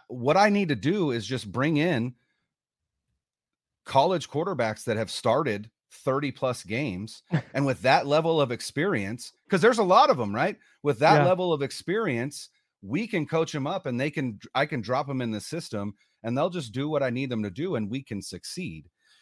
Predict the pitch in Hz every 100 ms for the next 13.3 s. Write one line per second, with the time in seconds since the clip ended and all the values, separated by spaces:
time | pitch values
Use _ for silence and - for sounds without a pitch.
0 | _ 135 139 123 156 139 131 127 120 -
1 | _ _ _ - 101 127 202 185 180 156
2 | 123 127 175 156 117 123 139 _ _ 156
3 | 180 190 170 143 139 127 156 147 _ _
4 | _ _ _ _ - 107 120 143 175 120
5 | 110 113 104 120 120 - 131 139 107 101
6 | 107 - - _ _ _ _ _ 110 131
7 | 160 160 131 135 160 147 - 143 123 110
8 | 139 113 _ - 127 151 165 147 - -
9 | 175 131 120 117 101 120 123 - 120 139
10 | 104 87 101 _ _ _ _ _ 127 127
11 | 120 117 87 - - 127 117 92 - 139
12 | 143 170 - 135 127 - 131 143 110 92
13 | 87 104